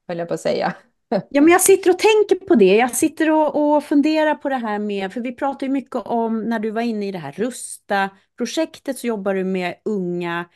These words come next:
Speaker 2: vuxna som studerade och du har jobbat med dem tidigare också. Så tänker jag på vad som har hänt med våra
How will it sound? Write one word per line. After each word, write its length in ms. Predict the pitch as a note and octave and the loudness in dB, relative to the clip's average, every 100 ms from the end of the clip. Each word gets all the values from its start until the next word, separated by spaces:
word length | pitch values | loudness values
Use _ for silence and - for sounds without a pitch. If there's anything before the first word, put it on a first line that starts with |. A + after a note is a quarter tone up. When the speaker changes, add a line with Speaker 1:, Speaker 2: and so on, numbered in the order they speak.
| _ _ | _ _
Speaker 2:
vuxna 420 | F#3+ G#3+ - - F3+ | -4 -4 -4 -6 -4
som 200 | F#3 E3+ | -4 -6
studerade 840 | - F3 E3 E3+ D#3+ D#3+ D#3+ D#3+ | -6 -4 -2 -2 -2 -4 -6 -6
och 120 | D#3+ | -6
du 100 | E3 | -6
har 120 | E3 | -6
jobbat 400 | D#3+ E3+ E3 D#3 | -4 -6 -6 -6
med 120 | E3+ E3+ | -6 -8
dem 320 | D3+ D#3 F3 | -8 -10 -10
tidigare 440 | - D#3 D#3+ D#3 | -8 -6 -6 -8
också. 300 | - - F3+ | -10 -10 -10
Så 120 | F3+ A3+ | -8 -2
tänker 300 | F4 C#4+ A#3+ | 0 0 0
jag 160 | G#3 | 0
på 200 | A3 G3+ - - - _ _ _ | 0 0 -4 -20 -20 _ _ _
vad 140 | - A#3 | -4 0
som 100 | C4+ | 0
har 80 | B3 | 2
hänt 300 | G#3+ G3 G#3 | 0 0 0
med 140 | G#3 | -2
våra 180 | G3+ | 0